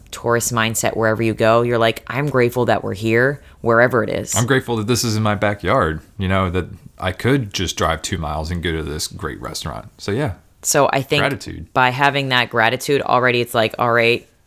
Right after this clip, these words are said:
Speaker 1: we are seeing things with fresh eyes and we are appreciating just what it is wherever we are.
Speaker 2: Yeah.
Speaker 1: Another thing I thought that we have more when we have this mindset is that we are more open.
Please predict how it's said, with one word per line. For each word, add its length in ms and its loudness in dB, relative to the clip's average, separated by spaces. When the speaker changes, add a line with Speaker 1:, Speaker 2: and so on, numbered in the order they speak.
Speaker 1:
we 160 -4
are 80 2
seeing 280 0
things 220 -2
with 80 -4
fresh 300 0
eyes 220 4
and 120 -4
we 120 -2
are 40 0
appreciating 560 0
just 300 -2
what 160 2
it 80 2
is 300 4
wherever 420 2
we 120 0
are. 280 4
Speaker 2:
Yeah. 220 -2
Speaker 1:
Another 480 4
thing 480 0
I 140 -2
thought 320 0
that 140 2
we 520 -2
have 380 0
more 300 2
when 120 -2
we 100 0
have 180 0
this 140 -4
mindset 340 0
is 100 0
that 200 2
we 200 0
are 280 4
more 360 0
open. 460 0